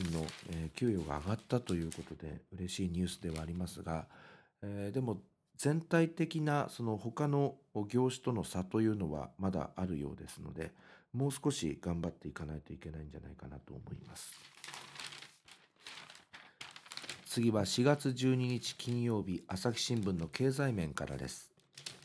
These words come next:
えー、調査会社東京商工リサーチは十一日、会社名に令和を入れた企業が全国二十都道府県で合わせて三十社に誕生したと発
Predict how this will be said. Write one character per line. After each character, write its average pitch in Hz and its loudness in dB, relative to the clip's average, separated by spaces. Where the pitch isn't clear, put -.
え 80 -8
ー、 - -12
調 139 6
査 143 4
会 135 8
社 87 4
東 180 6
京 143 8
商 147 6
工 139 8
リ 117 6
サ 117 6
ー 110 6
チ 85 0
は 71 2
十 113 4
一 98 -2
日、 87 2
会 151 6
社 185 6
名 156 8
に 95 4
令 180 10
和 156 8
を 104 8
入 90 6
れ 92 6
た 90 4
企 120 -2
業 92 6
が 73 2
全 135 6
国 98 4
二 104 4
十 180 8
都 160 2
道 147 6
府 135 -4
県 90 2
で 73 -2
合 107 2
わ 127 4
せ 104 0
て 92 2
三 156 2
十 190 6
社 185 2
に 95 2
誕 120 0
生 120 4
し - -4
た 104 4
と - -2
発 92 -4